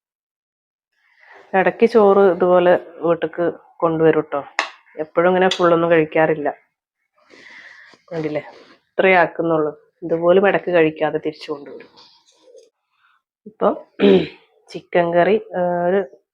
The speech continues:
വല്ലാതെ വെക്കില്ല, ഒരു കുറച്ച് വെക്കുള്ളൂ ട്ടോ. അതിലൊരു രണ്ട് മൂന്ന് പീസ്, ആ, കറി വെച്ച, ആ, പീസും വെക്കും.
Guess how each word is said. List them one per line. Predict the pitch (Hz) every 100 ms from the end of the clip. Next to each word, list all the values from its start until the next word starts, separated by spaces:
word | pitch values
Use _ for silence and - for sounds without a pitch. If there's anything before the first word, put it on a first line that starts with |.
| _ _ _ -
വല്ലാതെ | 185 180 185 190 214 226
വെക്കില്ല, | 269 - 170 170 165
ഒരു |
കുറച്ച് | 202 - 175 - - 233
വെക്കുള്ളൂ | 208 165 160
ട്ടോ. | 156 156
അതിലൊരു | 160 180 196 277 - _ - - - - - -
രണ്ട് | 196 185 180
മൂന്ന് | 180 185
പീസ്, | 190 175 175 185 226 - _ _ _ _ _ _ _ _ 160
ആ, | 165 170 170 -
കറി | 170
വെച്ച, | 175 180 - 196 226 - 190
ആ, | 170 - _ _ -
പീസും | 180 165 208 262 _ _ _ _ _ - - - -
വെക്കും. | 156 - -